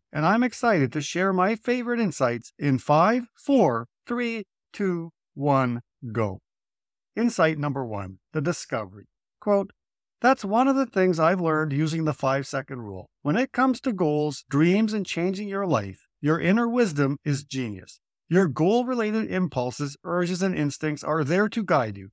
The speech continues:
You need to learn to bet on them. Because as history proves,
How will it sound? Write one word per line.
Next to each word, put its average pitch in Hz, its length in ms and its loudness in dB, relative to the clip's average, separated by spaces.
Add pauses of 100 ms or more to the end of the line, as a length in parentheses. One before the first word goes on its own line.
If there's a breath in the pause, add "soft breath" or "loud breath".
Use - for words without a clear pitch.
(240)
You 175 120 0
need 254 220 4
to 262 80 2
learn 226 260 -2
to 220 100 -2
bet 208 240 2
on 110 140 -2
them. 95 140 -14 (580)
Because 214 340 2
as 165 180 -4
history 226 400 -2
proves, 123 500 -2